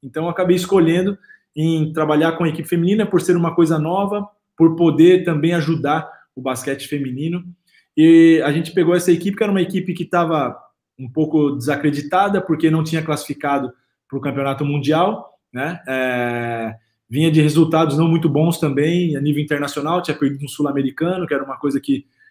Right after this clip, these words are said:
era difícil pro Brasil, e a gente mudou um pouco, assim, quis mudar um pouco dessa mentalidade.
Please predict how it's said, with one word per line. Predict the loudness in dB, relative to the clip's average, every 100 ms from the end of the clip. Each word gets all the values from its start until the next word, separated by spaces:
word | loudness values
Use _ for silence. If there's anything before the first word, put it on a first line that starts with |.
| _ -6
era | -2
difícil | -2 -2 0 2 2
pro | 0 0
Brasil, | 2 0 2 2 2 -4 _ _ _ _ -2
e | 2
a | 2
gente | 2 -2 -2 0 4 4 4 0 -12 _ _ _ 0
mudou | 2 6 4
um | 4
pouco, | 2 2
assim, | 0 -2 -4
quis | 0
mudar | 0 0 0
um | -2
pouco | -4 -2
dessa | -2 -6
mentalidade. | -8 -4 -4 -4 -6 -8